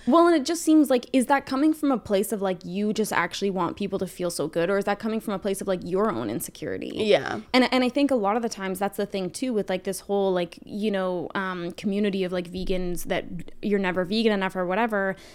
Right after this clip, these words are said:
Speaker 1: um, and there's no excuses, and, like, you, you could do it, you're just selfish, whatever. Like, it just seems like you have some kind of fucking complex going on, because
Speaker 2: Mm-hmm.
Speaker 1: the, the, the reality of it is that, uh, like, if we're just being frank,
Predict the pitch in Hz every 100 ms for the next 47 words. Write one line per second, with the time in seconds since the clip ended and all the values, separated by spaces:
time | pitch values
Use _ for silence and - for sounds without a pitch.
0 | - - 196 180 170 190 180 202 190 -
1 | - 196 175 185 175 170 180 170 170 208
2 | 190 202 202 220 185 202 165 185 190 -
3 | 185 170 180 - 175 175 185 170 165 -
4 | - - - - - - 214 330 - 311
5 | 285 240 170 202 208 202 - 196 185 190
6 | 165 - 165 175 180 156 143 151 - -
7 | 120 107 110 120 226 208 202 - 359 370
8 | - - 254 - 214 262 214 247 226 214
9 | 240 285 208 190 185 185 175 175 170 -
10 | - - - - - - - - - -
11 | 208 226 - 202 208 247 302 254 196 233
12 | 220 226 - - 156 180 214